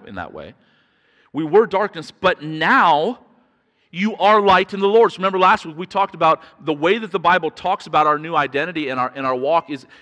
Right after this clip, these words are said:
is it do-, doesn't say, "Do this in order to become this," but it says, "You are this, now act like this."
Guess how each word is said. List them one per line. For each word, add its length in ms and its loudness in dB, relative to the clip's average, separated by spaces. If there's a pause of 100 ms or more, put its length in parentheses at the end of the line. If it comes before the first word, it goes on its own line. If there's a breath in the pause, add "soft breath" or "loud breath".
is 280 -10
it 160 -10
do-, 180 -6
doesn't 240 -4
say, 220 -6
"Do 200 -8
this 200 -4
in 80 -10
order 160 -6
to 60 -16
become 340 -8
this," 120 -10
but 120 -12
it 80 -16
says, 180 -4
"You 140 -10
are 180 4
this, 220 -4
now 160 -2
act 260 0
like 220 -6
this." 340 -14